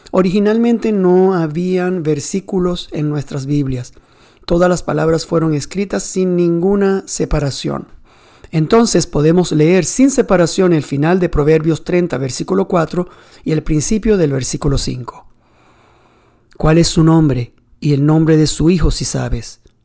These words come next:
Toda palabra de Dios es limpia. Él es escudo a los que en Él esperan". Nos pregunta y nos da la respuesta de inmediato.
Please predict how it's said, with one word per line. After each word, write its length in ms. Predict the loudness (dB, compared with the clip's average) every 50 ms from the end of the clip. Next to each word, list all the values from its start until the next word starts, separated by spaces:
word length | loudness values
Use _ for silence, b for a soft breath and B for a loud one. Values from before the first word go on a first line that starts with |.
| _ _ _
Toda 360 | -4 -2 0 0 0 0 0 -2
palabra 440 | -2 0 0 -2 -2 -2 -2 -2
de 200 | -2 -4 -4 -4
Dios 320 | -4 -4 -4 -4 -4 -4 -6
es 180 | -6 -8 -8
limpia. 460 | -8 -8 -8 -8 -8 -8 -10 -10 -12 -14 -20 _ _ _ _ _ _ _ _ _ -4
Él 460 | 0 2 2 2 2 0 -2 -6 -14 _ _
es 240 | -8 -8 -6 -6 -6
escudo 720 | -6 -8 -8 -4 0 2 4 4 4 4 2 2 -2 _ _
a 120 | -6 -4 -4
los 220 | -2 -2 -4 -4
que 180 | -4 -6 -6 -4
en 140 | -4 -4 -4
Él 460 | -2 0 0 2 2 0 -2 -4 -6 -12 _
esperan". 640 | -12 -12 -12 -6 -2 -2 -2 -2 -4 -12 -16 -18 -20 _ _ _ _ _ _ _ _ _ _ _ _ _ _ _ _ _ _ _ _ _ _ b b b b b b b b
Nos 320 | 0 2 2 2 2 -2 -4
pregunta 920 | 0 2 2 2 2 2 2 4 6 6 6 6 4 4 2 2 0 -2 -6 _ 0
y 160 | 2 4 4
nos 260 | 6 6 4 4 2
da 160 | 0 0 2
la 140 | 2 2 2
respuesta 580 | 2 0 -2 -4 -2 -4 -4 -2 -2 -2 -2 0
de 100 | 0 0
inmediato. 640 | 0 0 -2 -2 -2 -2 -2 -4 -6 -6 -8 -10